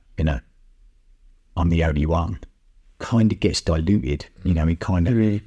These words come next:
Speaker 1: compassionate way, and then you kind of meet something else.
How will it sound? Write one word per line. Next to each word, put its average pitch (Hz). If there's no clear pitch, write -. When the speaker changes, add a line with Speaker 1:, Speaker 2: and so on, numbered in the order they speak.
Speaker 1:
compassionate 87
way, 85
and 82
then 92
you 92
kind 95
of 92
meet 98
something 104
else. -